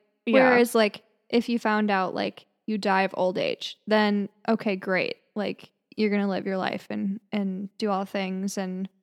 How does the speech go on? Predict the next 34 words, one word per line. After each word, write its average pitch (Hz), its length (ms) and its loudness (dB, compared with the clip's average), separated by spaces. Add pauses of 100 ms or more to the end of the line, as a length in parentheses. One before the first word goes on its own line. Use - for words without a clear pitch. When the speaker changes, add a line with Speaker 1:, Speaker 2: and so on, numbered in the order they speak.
(320)
Speaker 2:
you 226 140 2
know, 196 320 -2 (200)
that's 226 300 4
ex-, - 300 -8 (100)
uh, 202 160 0
that's 202 300 0
an 196 80 0
exciting 196 500 0
answer. 269 580 0
But 220 140 2
if 208 140 -4
you 285 80 -2
get 320 140 4
an 247 100 2
answer 220 400 0
like 190 200 -2
a, 185 140 -4 (100)
a 190 120 -2
natural 185 720 -4 (680)
disaster 196 600 2
or 202 240 0
whatever, 190 480 2
like, 220 240 0
you're 240 100 2
just 262 180 -4
gonna 285 200 -2
constantly, 196 580 -2
like, 175 200 -6
be - 100 -8
afraid - 320 -8
of - 60 -10
it. - 180 -10 (180)
Speaker 1:
Mm-hmm. 214 340 4 (220)
Speaker 2:
So - 360 -8